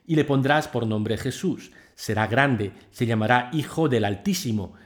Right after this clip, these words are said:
El Señor Dios le dará el trono de David, su padre, reinará sobre la casa de Ja-, Ja-, Jacob para siempre, y su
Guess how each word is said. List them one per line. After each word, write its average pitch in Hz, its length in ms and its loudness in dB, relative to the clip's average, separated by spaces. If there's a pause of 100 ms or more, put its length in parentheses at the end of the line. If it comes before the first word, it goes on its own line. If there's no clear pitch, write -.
(140)
El 110 80 -8
Señor 120 540 2
Dios 123 380 2
le 110 80 0
dará 110 280 2
el 107 180 -2
trono 123 200 2
de 113 60 2
David, 120 260 0
su 123 180 -4
padre, 123 360 2 (300)
reinará 135 500 4
sobre 156 200 0
la 135 120 4
casa 139 200 0
de 131 80 2
Ja-, 135 300 0
Ja-, - 360 -8
Jacob 127 640 2 (200)
para 135 220 4
siempre, 202 880 2 (640)
y 101 120 -8
su 95 280 -10